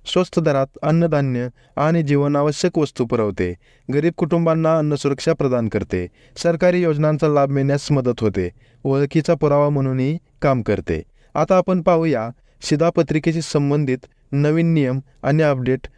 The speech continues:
नक्की काय आहेत. मित्रांनो, सर्व शिधापत्रिकाधारकांना त्यांचे ईकेवायसी करणे अनिवार्य करण्यात आलेले आहे. यामुळे बनावट लाभार्थी थांबतील. रेशन कार्ड आधार कार्डशी लिंक करणे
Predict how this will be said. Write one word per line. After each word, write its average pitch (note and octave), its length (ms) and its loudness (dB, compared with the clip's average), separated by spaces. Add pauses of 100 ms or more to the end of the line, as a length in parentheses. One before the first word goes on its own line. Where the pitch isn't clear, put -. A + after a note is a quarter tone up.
(120)
नक्की D3 260 0
काय A#2+ 220 0
आहेत. F#2 200 -6 (460)
मित्रांनो, F#3+ 460 2
सर्व E3+ 320 2
शिधापत्रिकाधारकांना D3 1120 0 (360)
त्यांचे E3+ 260 2
ईकेवायसी D#3+ 600 0
करणे A#2 400 -4 (220)
अनिवार्य D3+ 520 2
करण्यात B2+ 360 -2
आलेले A#2+ 280 -2
आहे. G#2 300 -2 (300)
यामुळे F3+ 320 2
बनावट D3 440 0
लाभार्थी A#2+ 400 0
थांबतील. C3 400 0 (540)
रेशन C3+ 340 -2
कार्ड D3+ 260 2
आधार C3+ 340 -2
कार्डशी C#3+ 360 -2
लिंक C#3+ 200 0
करणे C#3 380 0